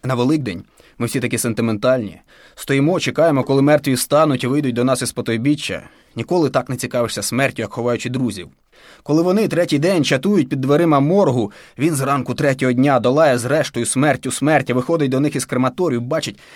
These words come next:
що всі вони знесилено сплять після триденного забуху, лежать просто серед трави в обриганих Дольче й Габбана.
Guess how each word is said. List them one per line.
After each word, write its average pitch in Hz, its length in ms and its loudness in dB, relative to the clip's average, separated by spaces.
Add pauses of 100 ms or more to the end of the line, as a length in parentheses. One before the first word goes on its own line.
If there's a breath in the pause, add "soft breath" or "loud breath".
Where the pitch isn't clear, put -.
що 151 140 -2
всі 180 140 -2
вони 160 200 2
знесилено 143 540 2
сплять 156 540 0 (180)
після 135 220 -4
триденного 143 500 0
забуху, 131 580 -4 (220 loud breath)
лежать 165 300 0
просто 156 280 -2
серед 139 260 -2
трави 151 320 2
в 123 80 2
обриганих 120 500 0
Дольче 123 300 -2
й 104 40 -4
Габбана. 113 400 0